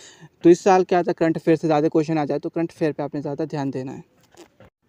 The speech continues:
नेक्स्ट क्वेश्चन नंबर वन थर्टी फ़ोर सबसे इंपॉर्टेंट क्वेश्चन है और सबसे रिपीटेड क्वेश्चन है और बहुत ही ईजी क्वेश्चन है आपके पास। तो क्वेश्चन है, "Who is the author of वंदे मातरम?" आखिर जो हमारे पास जो नेशनल सॉन्ग है वंदे मातरम, वो किसके द्वारा लिखा गया है?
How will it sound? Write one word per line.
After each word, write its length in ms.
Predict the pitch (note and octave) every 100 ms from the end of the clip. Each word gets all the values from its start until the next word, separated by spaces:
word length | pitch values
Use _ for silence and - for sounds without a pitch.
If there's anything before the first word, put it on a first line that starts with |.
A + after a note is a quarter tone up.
| _ -
नेक्स्ट 360 | D#3 G3 -
क्वेश्चन 280 | - F#3+ -
नंबर 240 | G3+ G3+ F#3+
वन 220 | F3 F#3
थर्टी 260 | F3+ F3+
फ़ोर 200 | F#3+ F#3+
सबसे 260 | F3 F3+ G3
इंपॉर्टेंट 460 | F#3 E3+ D#3+ E3+ -
क्वेश्चन 400 | D#3+ D3+ F3+ E3+
है 160 | E3+
और 180 | - D#3
सबसे 460 | - E3 - F#3 F3
रिपीटेड 520 | F3 D#3 E3 D#3+ D#3
क्वेश्चन 400 | E3 D#3 F3 D#3+
है 80 | D#3
और 120 | D#3
बहुत 340 | C#3+ D3 D3+
ही 60 | E3+
ईजी 220 | C#3+ C#3+
क्वेश्चन 340 | C#3+ C3+ C3+
है 60 | B2+
आपके 160 | - C3+
पास। 300 | C3+ C3+ C3+ -
तो 60 |
क्वेश्चन 380 | E3+ E3+ G#3 F#3+
है, 160 | G3 F#3+ - - - F#3+
"Who 100 | A3
is 160 | G#3
the 140 | G3 G3+ D#3
author 360 | D#3 - F3+
of 160 | D#3 D#3+ -
वंदे 360 | D3 D#3 E3 D#3+
मातरम?" 560 | C#3 C3 C3+ E3+ E3+ -
आखिर 320 | D3 D#3+ F3+
जो 120 | F3+
हमारे 180 | F3 D3
पास 160 | D3 C#3+
जो 120 | D3
नेशनल 380 | C#3+ C#3 - F3
सॉन्ग 360 | - D3+ E3
है 120 | E3+ D#3+
वंदे 340 | D3 D#3+ E3
मातरम, 480 | D3 C3+ C#3 D#3+ E3+
वो 100 | E3
किसके 340 | F#3 - G3+
द्वारा 320 | F3 D3+ D3+
लिखा 300 | D3 D3+ E3+
गया 300 | E3 C#3+ C3
है? 240 | B2+ C3+